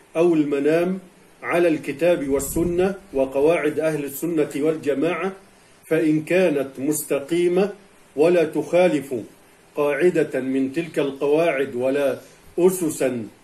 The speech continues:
من الأسس التي بني عليها الشرع فلا مانع من حكايتها. بعد ذلك إن اكتشفت أن تلك الحكاية سندها ليس صحيحاً،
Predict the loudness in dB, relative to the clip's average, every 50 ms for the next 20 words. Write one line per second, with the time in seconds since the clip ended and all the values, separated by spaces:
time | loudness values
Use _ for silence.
0 | _ _ -6 -2 0 2 2 2 2 0 0 -2 -2 -2 -2 -4 -6 -8 -8 -8
1 | -4 -2 -2 -2 -2 -4 -4 -6 -4 -6 -8 -12 -18 _ _ _ _ _ _ -8
2 | 0 2 4 4 4 4 2 0 0 -2 -4 -2 -2 0 0 0 -2 -4 -6 -4
3 | -2 0 0 0 0 -2 -4 -8 -16 -20 -20 -10 _ -2 0 2 2 2 2 2
4 | 2 2 0 0 -2 -4 -8 -14 -18 -20 -20 -14 -6 -4 -4 -2 -2 -4 -6 -6
5 | -4 -2 0 0 0 0 -2 -4 -8 -12 -14 -16 -20 -20 -20 -20 -20 -20 _ _
6 | -2 0 2 2 2 0 -2 0 0 0 0 2 0 0 -2 -2 -2 -2 -2 -2
7 | -2 -4 -4 -2 -2 -2 -4 -4 -4 -4 -4 -2 -2 -2 -2 0 0 0 0 -2
8 | -4 -10 -20 -20 -20 _ -4 -4 -4 -2 -2 -2 -2 -2 -2 -4 -4 0 2 2
9 | 4 4 2 2 0 -2 -2 0 0 0 0 0 0 2 2 0 0 0 -4 -10
10 | -18 -20 -20 _ _ _ 0 0 2 2 0 -2 -6 -4 -4 -4 -4 0 2 2
11 | 2 2 2 0 -2 -2